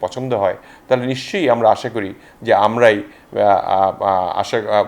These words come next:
বেশি ভোট পাবো, এবং আমাদের এই বাংলাদেশের জন্য শহীদ রাষ্ট্রপতি যেভাবে, আহ, এটাকে, আহ, নির্মাণ করেছেন, এটাকে আরও অত্যাধুনিক করার জন্য আমরা ভারপ্রাপ্ত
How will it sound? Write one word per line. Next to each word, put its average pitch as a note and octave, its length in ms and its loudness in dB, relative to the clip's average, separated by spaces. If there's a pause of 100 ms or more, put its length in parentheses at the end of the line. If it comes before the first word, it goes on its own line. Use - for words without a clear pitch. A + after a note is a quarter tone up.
বেশি G2 260 -8
ভোট B2 240 -8
পাবো, A#2 280 -2 (240)
এবং G#2+ 320 2
আমাদের G2+ 420 -2 (260)
এই G2 180 -4
বাংলাদেশের G#2 540 -4
জন্য F#2+ 340 -6 (220)
শহীদ A2 340 -4
রাষ্ট্রপতি A2 460 -6
যেভাবে, F#2+ 440 -6 (320)
আহ, G2 80 -4
এটাকে, F#2+ 500 -6 (160)
আহ, F#2 160 -2
নির্মাণ G#2 500 0
করেছেন, C3+ 360 -6 (300)
এটাকে B2 360 -4
আরও A#2 340 4
অত্যাধুনিক C#3 640 -2
করার G#2+ 260 2
জন্য G2 340 -8 (300)
আমরা G2+ 440 0 (200)
ভারপ্রাপ্ত G2 380 0